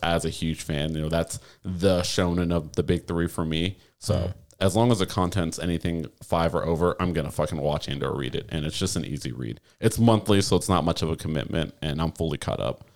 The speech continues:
Speaker 1: And then so I'll go watch the anime episodes that are canon just to see how they, the can-, which is shitty 'cause the canon episodes are good too. It's
Speaker 2: Well,
Speaker 1: just
Speaker 2: yeah, I,
Speaker 1: all
Speaker 2: like
Speaker 1: the
Speaker 2: I
Speaker 1: filler
Speaker 2: said,
Speaker 1: that
Speaker 2: I
Speaker 1: sucks.
Speaker 2: just don't.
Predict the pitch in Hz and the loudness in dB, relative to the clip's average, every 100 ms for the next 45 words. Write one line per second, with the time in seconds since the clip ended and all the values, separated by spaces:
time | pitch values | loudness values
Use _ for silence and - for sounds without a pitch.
0 | _ _ _ _ _ - 85 85 92 87 | _ _ _ _ _ -2 0 2 4 4
1 | 104 113 117 110 110 92 92 87 - - | 6 6 8 8 8 8 6 4 -2 -4
2 | - - 101 92 95 90 90 - - 85 | -4 0 2 2 2 2 0 -2 0 0
3 | 78 80 80 - 76 92 104 120 - - | 2 2 0 -2 -2 0 -2 -4 -14 -20
4 | - 87 87 82 - 85 80 76 76 73 | -4 -2 -2 -2 -4 -2 -2 -2 -2 -2
5 | 71 69 - - _ _ _ _ - 120 | -4 -6 -10 -20 _ _ _ _ -8 0
6 | 180 156 185 160 - - - 160 160 117 | 2 4 2 2 -2 -4 -2 0 2 2
7 | 107 110 - 139 151 120 - - 104 92 | 2 0 0 2 4 2 0 2 2 2
8 | 85 107 104 156 98 - _ _ _ _ | 2 0 0 -2 -2 -4 _ _ _ _
9 | _ _ _ _ - 123 117 - 135 151 | _ _ _ _ 2 4 4 2 2 4
10 | 113 113 104 120 139 113 87 82 110 - | 6 6 6 6 6 6 6 4 4 4
11 | 101 98 | 4 4